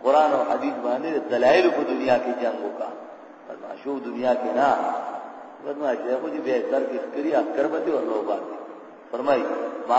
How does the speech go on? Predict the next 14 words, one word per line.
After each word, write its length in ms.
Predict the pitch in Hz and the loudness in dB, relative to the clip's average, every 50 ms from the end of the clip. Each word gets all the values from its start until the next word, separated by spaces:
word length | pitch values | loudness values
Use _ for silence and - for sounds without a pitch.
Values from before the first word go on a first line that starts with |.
| 135 | 6
انت 140 | 143 143 - 143 | 6 4 4 2
بنعمت 500 | 143 139 139 143 139 135 139 139 135 - 139 | 2 2 0 0 0 2 2 2 0 2 4
ربک 300 | 135 139 135 135 139 139 139 | 4 4 4 2 0 0 0
بمجنون." 680 | 131 135 135 139 139 139 135 139 139 139 139 143 143 127 214 139 - - - - - - - - - - | 0 0 2 4 4 4 2 0 -2 0 0 0 -2 -2 -6 -8 -10 -10 -12 -12 -14 -16 -16 -16 -12 -8
نه 200 | 131 147 147 139 139 135 135 139 | -4 0 0 2 2 2 2 4
ته 120 | 143 147 147 143 147 147 143 143 143 143 143 - - - - | 6 6 6 4 2 0 -2 -2 -4 -6 -6 -8 -8 -8 -6
بنعمت 540 | 120 127 127 151 151 131 135 - 143 139 - 139 | -4 -4 0 2 2 2 4 4 2 2 2 2
ربک، 420 | 139 139 139 - - 143 139 - 147 143 143 143 135 | 2 2 2 2 0 -2 0 4 6 6 6 6 4
په 60 | 127 123 | 2 2
نعمت 280 | 127 127 127 131 151 147 127 | 2 2 2 2 2 2 2
د 40 | 139 139 - | 0 0 0
خپل 180 | - 147 147 147 | 0 -2 -2 0
پروردگار 720 | - 147 139 139 143 143 139 139 139 135 139 139 143 139 | 2 2 2 4 4 2 2 0 0 4 6 6 6 6
باندې 380 | 139 143 143 143 143 143 143 | 4 4 2 2 2 0 0